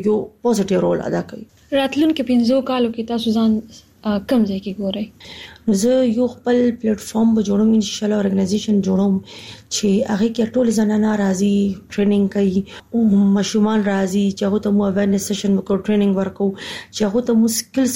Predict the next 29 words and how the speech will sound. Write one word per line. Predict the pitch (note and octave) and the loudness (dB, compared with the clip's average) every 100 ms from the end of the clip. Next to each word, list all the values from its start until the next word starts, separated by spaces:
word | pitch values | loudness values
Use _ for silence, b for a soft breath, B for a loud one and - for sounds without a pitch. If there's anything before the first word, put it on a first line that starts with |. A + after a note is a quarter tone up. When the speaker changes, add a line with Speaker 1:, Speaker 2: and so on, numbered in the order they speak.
| - | -2
Speaker 1:
ښیو | G#3 G#3+ | 0 0
فری | G3+ - G#3+ G#3 | 0 -2 -2 0
کې، | G3+ G3 B B - - - | 0 -2 B B -8 -6 -2
او | G3+ G3+ | 0 0
هغه | G3 - - - | -2 -12 -20 -6
چې | G3 | -2
دا | G3 G3 G3 | 0 0 -2
فیوچر | - G3 G3 - | -4 -2 -4 -4
کې | G3+ | -2
چې | G3+ | 0
دا | G3+ - | 0 0
انډیپندنت | G3+ G3+ G3+ G3+ F#3+ | 0 0 0 0 0
شي | - G3+ F#3+ B B B - | -2 -2 -4 B B B -6
او | G3 | -6
خپل | - A#3+ A3+ A3 | -4 0 0 0
پوزټیو | G#3+ G3+ G3+ G3+ | -2 -2 0 0
رول | G3 G3+ G3 F3+ - - G#3 | 0 0 -2 -4 -16 -10 -4
ادا | G3 G3 | -2 0
کړي، | G3 G3+ F3 | -2 -6 -6
خپل | - F#3+ | -2 2
ملک | F#3+ G#3 - - | 2 0 -4 -6
لپاره | F#3 F#3+ F#3 G3 - B B - | -4 -4 -2 -4 -6 B B -4
چې | |
هغه | F#3 G3 | -2 -2
ترقی | G3+ G3 - G#3 G3 | 0 -2 -2 -6 -2
کې | G3 | -2
زه | G3+ G3 G3 B B | 0 -2 -4 B B
اضافه | F3+ F#3+ F#3 - F#3 | -2 -2 -2 -6 -6
وشي. | - A3 | -8 -12